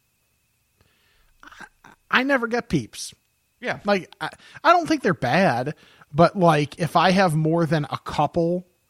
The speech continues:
Speaker 1: every Easter, you know, Easter season, that's probably too many for me. Like, I'll have 'em w-, maybe once a year.
Speaker 2: I-, if
Speaker 1: And
Speaker 2: someone's
Speaker 1: then,
Speaker 2: got
Speaker 1: and then
Speaker 2: them,
Speaker 1: I'm good.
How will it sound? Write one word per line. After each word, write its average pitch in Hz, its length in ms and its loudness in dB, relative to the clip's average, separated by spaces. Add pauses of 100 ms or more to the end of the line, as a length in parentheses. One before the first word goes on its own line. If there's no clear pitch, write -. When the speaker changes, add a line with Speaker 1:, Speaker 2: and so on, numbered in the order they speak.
(380)
Speaker 1:
every 165 340 0
Easter, 190 800 -4 (160)
you 175 100 -2
know, 147 160 -2
Easter 180 340 -8
season, 220 540 -6 (680)
that's 147 240 -4
probably 160 320 4
too 165 160 -2
many 160 260 0
for 131 160 -4
me. 110 180 -6
Like, 120 200 -4
I'll 160 300 0
have 170 260 4
'em 156 360 0
w-, 175 260 -8
maybe 214 340 2
once 180 300 -4
a 156 40 -4
year. 101 320 -6 (180)
Speaker 2:
I-, - 60 -20 (240)
if 170 140 -2
Speaker 1:
And 151 80 2
Speaker 2:
someone's 170 300 6
Speaker 1:
then, 170 160 4
Speaker 2:
got 147 140 6
Speaker 1:
and 170 80 6
then 165 80 6
Speaker 2:
them, 147 120 4
Speaker 1:
I'm 156 60 0
good. 117 320 0